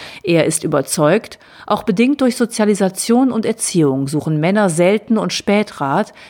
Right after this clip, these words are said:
wenn sie in einer Notlage sind. „Männer haben oft keinen richtigen Kontakt zu sich selbst, können Gefühle wie Angst, Ohnmacht und Hilflosigkeit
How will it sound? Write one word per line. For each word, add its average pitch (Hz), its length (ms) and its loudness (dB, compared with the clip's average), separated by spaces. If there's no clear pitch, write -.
wenn 180 220 2
sie 175 160 0
in 180 160 -4
einer 185 220 0
Notlage - 520 -2
sind. - 460 -12
„Männer 262 280 2
haben 269 200 2
oft - 300 0
keinen 254 260 2
richtigen 240 400 0
Kontakt 240 440 -2
zu - 80 -4
sich 214 200 -4
selbst, 190 500 0
können 165 280 -2
Gefühle 202 460 0
wie 151 160 -2
Angst, 185 480 -2
Ohnmacht 170 520 2
und 156 160 -2
Hilflosigkeit 170 880 -2